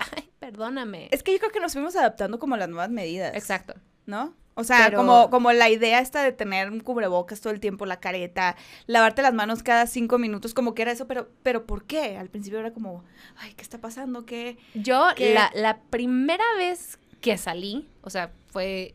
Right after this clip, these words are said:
Speaker 1: bueno, volé a, a, a Mexicali, ya que estaba
Speaker 2: Ujú.
Speaker 1: instalada, estuve tres semanas ahí, y este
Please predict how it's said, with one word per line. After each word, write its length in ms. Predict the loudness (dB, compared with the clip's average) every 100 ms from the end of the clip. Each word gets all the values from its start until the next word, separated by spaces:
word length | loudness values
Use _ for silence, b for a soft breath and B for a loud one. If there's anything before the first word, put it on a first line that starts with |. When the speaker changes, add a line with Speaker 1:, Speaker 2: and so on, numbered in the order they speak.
| _
Speaker 1:
bueno, 280 | -4 -4 -6
volé 380 | -8 -6 -2 2
a, 160 | 4 6
a, 360 | 4 0 -4 -8
a 40 |
Mexicali, 480 | -10 -8 0 0 0
ya 100 | -6
que 60 |
estaba 180 | -4 -2
Speaker 2:
Ujú. 40 | -2
Speaker 1:
instalada, 320 | -2 -4 -4
estuve 260 | -6 -8 -8
tres 280 | -4 -4
semanas 320 | -2 -6 -6 -4
ahí, 260 | -4 -6 b b b b b _
y 320 | -6 -4 -2
este 1080 | -4 -6 -8 -6 -6 -6 -8 -8 -10 -12 -14